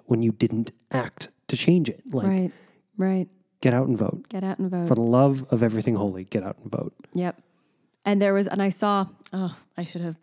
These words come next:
Speaker 2: bookmarked it so I could actually pull it up. <laughs> I saw there was a map,
Speaker 1: Mm.
Speaker 2: um,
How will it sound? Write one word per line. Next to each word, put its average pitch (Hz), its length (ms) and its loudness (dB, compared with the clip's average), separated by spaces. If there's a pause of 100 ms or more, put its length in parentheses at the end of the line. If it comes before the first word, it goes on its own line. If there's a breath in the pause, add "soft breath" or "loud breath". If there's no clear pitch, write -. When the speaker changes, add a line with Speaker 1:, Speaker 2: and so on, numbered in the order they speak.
(100)
Speaker 2:
bookmarked 170 320 -6
it 156 100 -6
so 160 100 -4
I 160 40 -2
could 165 120 -6
actually 160 200 -8
pull 165 160 -8
it - 80 0
up. - 300 -2 (420)
<laughs> - 1080 0
I 226 100 2
saw 285 640 0
there 208 140 2
was 202 120 0
a 180 80 0
map, 185 540 -2 (260)
Speaker 1:
Mm. 101 260 0 (180)
Speaker 2:
um, 170 520 -2